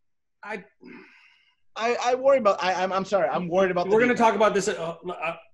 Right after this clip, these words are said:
Speaker 1: I'm gonna, let me just say this. We're gonna talk about this with Kansas City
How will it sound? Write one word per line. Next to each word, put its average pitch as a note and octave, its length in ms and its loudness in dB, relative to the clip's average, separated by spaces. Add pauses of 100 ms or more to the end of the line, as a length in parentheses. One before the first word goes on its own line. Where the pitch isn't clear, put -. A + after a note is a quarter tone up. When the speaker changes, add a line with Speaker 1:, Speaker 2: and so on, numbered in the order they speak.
Speaker 1:
I'm D#3 100 -14
gonna, D#3+ 180 -10
let D#3+ 120 -6
me E3+ 60 -2
just E3 140 -4
say E3 100 0
this. A2+ 220 -6
We're D3 100 -10
gonna D3+ 120 -4
talk F3+ 260 -2
about F#3+ 300 -2
this - 460 -4 (260)
with C#3+ 140 -14
Kansas C#3+ 360 -6
City A#2+ 540 -10